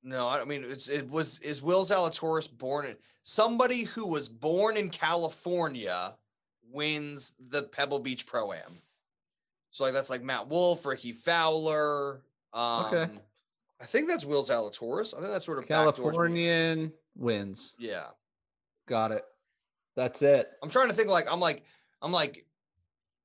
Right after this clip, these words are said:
Speaker 1: U S Open winner of Pebble Beach wins this event. And I'm like, "Is Gary Woodland playing?"
Speaker 2: <laughs>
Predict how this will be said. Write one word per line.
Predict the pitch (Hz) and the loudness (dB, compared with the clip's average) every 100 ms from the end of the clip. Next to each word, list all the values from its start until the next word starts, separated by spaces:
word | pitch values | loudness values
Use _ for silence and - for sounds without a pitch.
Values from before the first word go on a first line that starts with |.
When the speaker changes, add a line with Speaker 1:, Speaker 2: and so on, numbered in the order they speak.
| _ _ _ _ _ _ _ _ _ _ - - _ - - | _ _ _ _ _ _ _ _ _ _ -20 -20 _ -18 -4
Speaker 1:
U | 196 277 | 2 4
S | 269 - | 2 2
Open | 202 226 220 208 | 2 4 4 2
winner | 190 202 208 208 | 2 2 4 2
of | 170 196 160 | 2 0 0
Pebble | - 214 202 180 | -4 -2 0 0
Beach | 151 180 147 - | -2 -4 -6 -6
wins | 127 160 151 | -6 -6 -4
this | 131 139 | -6 -6
event. | 127 139 123 - | -4 -2 -2 -4
And | 113 | -4
I'm | 120 | -2
like, | 123 107 92 - _ _ _ | -2 -2 -6 -18 _ _ _
"Is | - | -20
Gary | - 147 185 196 | -10 -8 -6 0
Woodland | 208 180 190 | 0 0 -4
playing?" | - 185 170 107 90 82 _ _ _ _ _ _ _ _ - _ 135 | -4 -2 -2 -4 -10 -20 _ _ _ _ _ _ _ _ -20 _ -10
Speaker 2:
<laughs> | - | -4